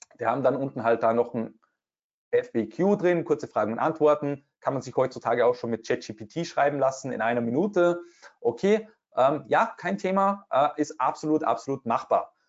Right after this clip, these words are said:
Das heißt, wir kommen jetzt zum Schritt Nummer vier. <laughs> Genau, der Schritt Nummer vier ist jetzt, und das ist natürlich immer der härteste Schritt generell im ganzen seo-Bereich, die Content-Produktion ist das Aufwendigste im Bereich seo, aber Gott sei Dank gibt es Tools, die uns da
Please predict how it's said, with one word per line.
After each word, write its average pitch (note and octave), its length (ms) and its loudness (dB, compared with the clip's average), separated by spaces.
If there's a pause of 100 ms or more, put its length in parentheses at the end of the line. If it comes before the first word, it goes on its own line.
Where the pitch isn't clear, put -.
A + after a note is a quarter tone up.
(140)
Das A#2 140 -6
heißt, F#3+ 180 0
wir F#3 80 -2
kommen F3+ 260 -2
jetzt F3 400 -2
zum E3+ 140 -2
Schritt F#3 240 -2
Nummer C3 180 2
vier. A3+ 440 2
<laughs> - 60 -20 (200)
Genau, B2+ 480 -2 (280)
der C3+ 60 0
Schritt F3+ 220 -4
Nummer D#3+ 160 2
vier F3 220 2
ist E3 120 -2
jetzt, D#3 280 2
und C3 160 -6
das D3 140 0
ist D3+ 100 -8
natürlich D3 320 -2
immer C#3+ 160 0
der B2 100 4
härteste C#3 380 0
Schritt D#3 240 -2
generell D3+ 340 4
im B2+ 120 -4
ganzen E3+ 380 -2
seo-Bereich, B2+ 840 2 (280)
die B2+ 80 -12
Content-Produktion E3+ 1200 2 (140)
ist - 160 -14
das - 160 -6
Aufwendigste B2 640 0
im G#2+ 80 -2
Bereich G2+ 260 -4
seo, E3+ 340 2
aber - 280 -2
Gott F3+ 180 0
sei F#3 120 -2
Dank E3+ 240 -2
gibt E3+ 160 -8
es C3+ 140 -10
Tools, D#3 360 0 (260)
die C3+ 100 0
uns C3+ 180 -2
da C3 240 2